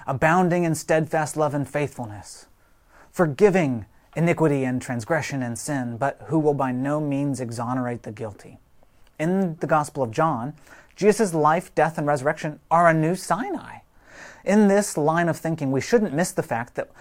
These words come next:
John said the incarnation was when Jesus tabernacled among us, an-, another reference to God's divine presence in the Exodus. Third observation.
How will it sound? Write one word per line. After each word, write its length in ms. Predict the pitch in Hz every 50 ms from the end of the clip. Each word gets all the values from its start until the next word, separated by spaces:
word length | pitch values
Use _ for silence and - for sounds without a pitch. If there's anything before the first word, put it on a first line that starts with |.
| - - - -
John 340 | - 156 151 180 214 208
said 380 | 185 - - 185 185 185 165 147
the 100 | 151 143
incarnation 560 | 147 160 156 151 143 143 143 160 - - 151
was 140 | 139 123 120
when 160 | 143 139 131
Jesus 340 | 120 147 156 151 156 - - _
tabernacled 640 | - - - 156 156 175 175 165 151 147 - - 165
among 300 | 175 165 170 190 220 196
us, 360 | 117 104 104 - - - - - _ _ _ _ - - - - -
an-, 160 | - 160 160 -
another 260 | 160 160 170 170 185
reference 500 | 175 156 170 180 - - 131 113 107 - -
to 80 | -
God's 260 | 123 139 131 131 127 120
divine 400 | 135 120 113 127 135 143 147 135
presence 440 | - 151 143 117 117 107 101 - - -
in 100 | 127 123
the 120 | 117 117
Exodus. 520 | 120 117 - - 117 - - - - - _ _ _ - - _ - _ _ _ _ _ - _
Third 240 | - - 165 170 156
observation. 640 | 139 127 117 - - 127 110 107 95 - - 113 101